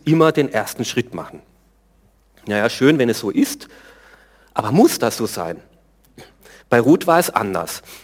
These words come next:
Im Kapitel davor, Kapitel drei, Vers neun, da lesen wir, dass die Ruth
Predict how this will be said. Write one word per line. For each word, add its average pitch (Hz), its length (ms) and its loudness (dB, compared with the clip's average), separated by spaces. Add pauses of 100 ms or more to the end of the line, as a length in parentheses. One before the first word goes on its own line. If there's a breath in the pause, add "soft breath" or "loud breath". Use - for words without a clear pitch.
(220 loud breath)
Im 131 80 -6
Kapitel 160 360 -4
davor, 190 540 4
Kapitel 147 360 -4
drei, 135 260 0
Vers - 280 -2
neun, 151 420 2
da 143 80 2
lesen 147 340 0
wir, 170 280 0 (840 loud breath)
dass 139 160 0
die 143 80 0
Ruth 170 480 0